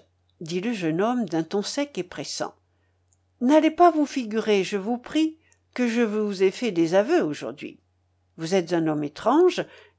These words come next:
et je vous ai écouté par pure curiosité. Mais je n'ai rien avoué. N'oubliez pas cela. Suffit, je ne l'oublierai pas. Et comme il tremble. Ne vous inquiétez pas, mon cher,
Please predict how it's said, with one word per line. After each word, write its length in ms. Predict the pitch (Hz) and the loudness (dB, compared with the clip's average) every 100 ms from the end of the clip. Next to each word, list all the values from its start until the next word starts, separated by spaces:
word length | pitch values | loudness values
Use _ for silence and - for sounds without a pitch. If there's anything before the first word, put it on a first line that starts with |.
| - | -4
et 60 | |
je 160 | 165 190 | 0 0
vous 280 | 185 202 240 | 0 -2 0
ai 120 | 240 | 2
écouté 400 | 214 262 269 359 | 0 -4 0 2
par 240 | 349 330 - | 2 0 -2
pure 240 | 302 302 | -4 -4
curiosité. 920 | - 254 254 247 202 190 - 135 - _ _ _ _ _ _ _ | -4 -2 0 0 -4 -4 -4 -4 -6 _ _ _ _ _ _ _
Mais 300 | 185 185 170 | 4 6 6
je 140 | 151 156 | 2 -2
n'ai 180 | 151 | -2
rien 380 | 147 233 311 226 | -2 2 2 4
avoué. 500 | 156 147 311 254 - _ _ _ _ - | 0 2 2 2 0 _ _ _ _ -8
N'oubliez 560 | 160 160 156 165 233 359 | -4 -2 -2 -2 0 2
pas 240 | 240 156 | 4 2
cela. 480 | - 170 160 123 - _ _ _ _ _ _ _ _ _ _ _ _ _ | 2 0 2 0 -4 _ _ _ _ _ _ _ _ _ _ _ _ _
Suffit, 880 | - - 311 - 311 247 208 185 196 | -14 -2 -2 2 2 2 0 -2 -4
je 120 | 233 | 2
ne 160 | 285 214 | 4 4
l'oublierai 500 | 180 160 156 156 147 | 2 0 -4 -4 -6
pas. 360 | - 135 - _ _ _ _ _ _ _ _ - | -2 -2 -2 _ _ _ _ _ _ _ _ -4
Et 480 | 247 139 139 180 - | -2 -2 -6 -10 0
comme 280 | 247 233 | 2 4
il 220 | 220 160 - | 2 -2 -8
tremble. 840 | - - 180 175 160 156 165 185 - _ _ _ 453 | -12 -2 2 2 2 0 -2 -2 -4 _ _ _ 6
Ne 60 | 311 | 6
vous 280 | 175 190 156 | 6 -2 -4
inquiétez 400 | 147 170 160 214 | -4 -4 -2 -4
pas, 260 | - 220 | 0 0
mon 180 | 185 165 | 0 -4
cher, 600 | - 180 170 156 151 | -4 -2 0 -2 -4